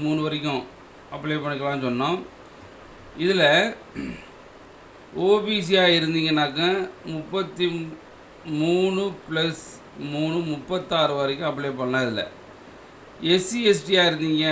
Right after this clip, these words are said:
அப்படி, எஸ் சி, எஸ் டியா இருந்தீங்க அப்படின்னு சொன்னா, உங்களுக்கு முப்பத்தி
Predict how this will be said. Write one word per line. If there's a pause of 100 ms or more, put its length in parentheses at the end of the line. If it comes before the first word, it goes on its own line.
அப்படி, (140)
எஸ்
சி,
எஸ்
டியா
இருந்தீங்க
அப்படின்னு
சொன்னா, (1400)
உங்களுக்கு (100)
முப்பத்தி